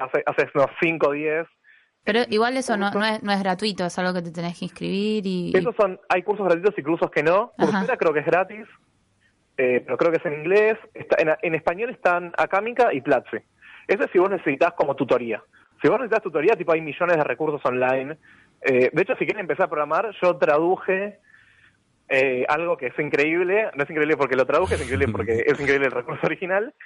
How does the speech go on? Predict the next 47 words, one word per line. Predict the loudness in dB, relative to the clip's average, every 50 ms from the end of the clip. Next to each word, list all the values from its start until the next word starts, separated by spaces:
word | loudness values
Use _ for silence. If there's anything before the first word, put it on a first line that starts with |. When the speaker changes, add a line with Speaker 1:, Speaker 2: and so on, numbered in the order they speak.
| -20 -20 _
Speaker 1:
Se | -4 -2
llama, | 0 2 0 0 -2 -6 _ _ _ _ _ _
el | 2 2 2
original | 2 2 2 0 0 0 -2 -4
es | -2
J | 2 2 4 2
S | 2 0
for | 0 -2 0 2
Cats | 2 0 0 0 -4 -14 -20 _ _ -2
y | 2 2
en | 2 2 0 -4 -6 -8 -8 -10 -12 -14 -18 -20 -20 -20 -8
castellano | -6 -4 -4 -2 -2 -2 0 0
es | -2
J | 0 0 0 0 2 0 -2 -2
S | 0 0 0 2
para | 2 2 2 2
gatos, | 2 0 0 0 -2 -2 -2 -6 _ _ 0
que | 0 0
es | 2 2
J | 0 -2 0 -2 -4
S | -8 -6
JavaScript, | -4 -2 -2 -2 -2 -2 -4 -4 -2 0
que | -2 0
es | 2
un | 2 2
lenguaje | 4 4 2 2 0
de | 0
programación. | 0 0 0 0 0 2 2 2 2 0 -6 -18 -20 -20 -20 -20 -20 _ _ _ _ -2
Y | 0
básicamente | 2 2 2 2 2 0 0 -2 -4 -10
es | -6
un | 0
tutorial | 2 2 4 4 2
muy | 0 0 -2
chiquito | -2 -4 -4 -2 0 2 2 2 2 2 0
para | 0 -2 0
introducirte | 0 0 0 2 2 2 2 4
a | 2
la | 2 2
programación. | 0 0 -2 -2 -2 -2 0 2 2 2 0 -4 -10 _ _ _ _ _ _ _ _
Speaker 2:
Uy, | -4 -2 -2 -2 0
Speaker 1:
Si | 0 0
vos | 0 0
pones | 0 -2 -2
un | -4
Speaker 2:
excelente. | -4 -2 0
Speaker 1:
gato, | 0 0 2 2 2 0 0